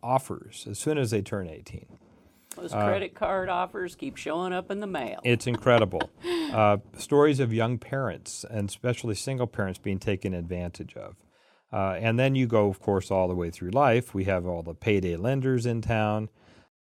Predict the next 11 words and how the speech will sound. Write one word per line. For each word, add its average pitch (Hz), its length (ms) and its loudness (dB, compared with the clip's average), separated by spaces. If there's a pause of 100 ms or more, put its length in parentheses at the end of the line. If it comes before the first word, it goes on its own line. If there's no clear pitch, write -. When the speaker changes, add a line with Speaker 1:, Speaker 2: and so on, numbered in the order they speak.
(400)
Speaker 1:
In 110 160 0
some 139 220 2
cases, 110 380 2
people 117 280 0
are 104 80 2
paying 98 260 -2
hundreds 113 600 0 (640)
of 104 240 0
percentage 113 520 -4
points 95 300 -8 (220)
annually. 92 500 -6